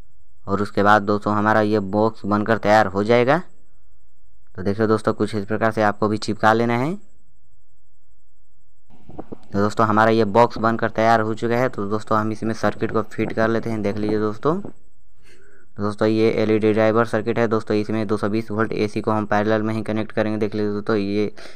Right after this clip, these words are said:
ये इसका है, दो सौ बीस वोल्ट एसी का पॉइंट है। तो दोस्तों, हम इसमें दो सौ बीस वोल्ट एसी को देने के लिए हम पैरेलल में ही कनेक्ट करेंगे तीनों सर्किट को। तो दोस्तों, देखते रहिए वीडियो में इसका कनेक्शन कैसे करते हैं।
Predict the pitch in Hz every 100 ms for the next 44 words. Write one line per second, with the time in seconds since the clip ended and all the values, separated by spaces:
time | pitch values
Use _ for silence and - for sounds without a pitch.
0 | - 104 104 120 127 110 104 98 110 104
1 | 107 104 104 107 107 107 110 110 123 175
2 | - - - - - 101 101 107 110 107
3 | - 101 107 107 101 107 107 110 113 104
4 | 104 104 113 104 135 196 - - - 101
5 | 101 104 107 110 107 101 101 107 107 107
6 | 107 107 107 104 110 107 110 110 104 104
7 | 107 104 110 107 135 196 - - - -
8 | - - - - - - - - - -
9 | - - - - - - - - - -
10 | 104 - 107 101 98 110 110 104 107 107
11 | 107 104 113 104 104 101 107 104 104 104
12 | 110 104 107 143